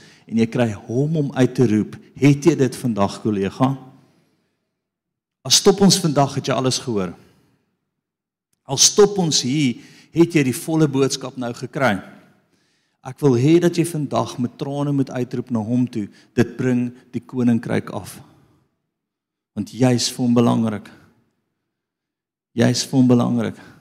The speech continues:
Sjoe, daar val dit in julle harte. Kom ons gaan aan. Hy draai om na die muur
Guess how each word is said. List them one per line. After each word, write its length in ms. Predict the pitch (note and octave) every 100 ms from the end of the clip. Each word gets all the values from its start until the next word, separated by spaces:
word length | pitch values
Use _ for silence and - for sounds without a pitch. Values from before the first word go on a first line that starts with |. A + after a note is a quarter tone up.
| _ _ _ _ _ _ _ _ _ _ _ _ _ _ _ _ _ _ _ _ _ _ _ _ _ _ _ _ _ _ _ _ _ _ _ _
Sjoe, 300 | - - F#2+ - _
daar 160 | A2+ A2+
val 260 | - A2+
dit 120 | A2 A#2
in 80 |
julle 160 | A2+ A2
harte. 380 | G2 F#2 F#2+ F#2+ _ _ _ _ _ _
Kom 140 | C#3+ C#3
ons 80 | -
gaan 140 | C#3+
aan. 180 | D#3 C3+ - - - _ _ _ _ _ _ _ _ _ _ _ _ _ _ _ _ _ _ _ _ _ _ A#2+
Hy 80 | A#2
draai 200 | C3 D#3
om 160 | E3 D#3
na 100 | D3
die 100 | D3
muur 320 | A#2+ A2+ A2